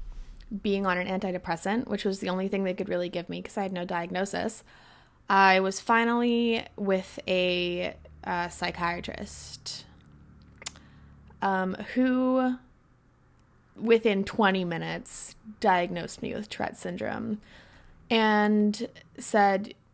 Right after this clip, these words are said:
you know, the typical Tourette syndrome thing, uh, diagnosis of Tourette syndrome with comorbid, uh, mental illnesses. And I was like, "What the fuck are they? What are the comorbid illnesses so I can, you know,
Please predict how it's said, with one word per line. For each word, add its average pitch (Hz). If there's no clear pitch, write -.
you 226
know, 214
the 208
typical 269
Tourette 254
syndrome 185
thing, 214
uh, 180
diagnosis 190
of 190
Tourette -
syndrome 208
with 180
comorbid, 208
uh, 180
mental 180
illnesses. -
And 180
I 175
was 175
like, 175
"What 180
the 190
fuck -
are 180
they? 160
What 196
are 196
the 262
comorbid 214
illnesses 190
so 190
I 180
can, 180
you 185
know, 190